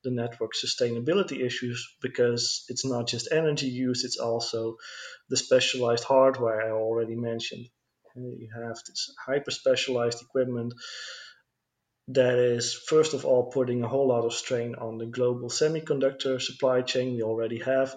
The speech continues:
a chip shortage. And, yeah, to put it really simply, if we have a limited capacity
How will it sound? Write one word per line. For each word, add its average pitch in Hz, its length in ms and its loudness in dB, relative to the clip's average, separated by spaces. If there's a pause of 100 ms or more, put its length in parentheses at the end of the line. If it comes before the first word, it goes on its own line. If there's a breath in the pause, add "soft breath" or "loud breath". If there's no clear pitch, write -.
a - 60 -8
chip 139 240 -4
shortage. 127 640 0 (600 loud breath)
And, 113 520 -2 (400)
yeah, 117 240 -6
to 127 760 -8
put 135 140 2
it 127 120 2
really 131 200 4
simply, 120 680 0
if 127 180 -8
we 123 100 -4
have 120 240 -2
a 123 60 -2
limited 131 360 0
capacity 120 800 0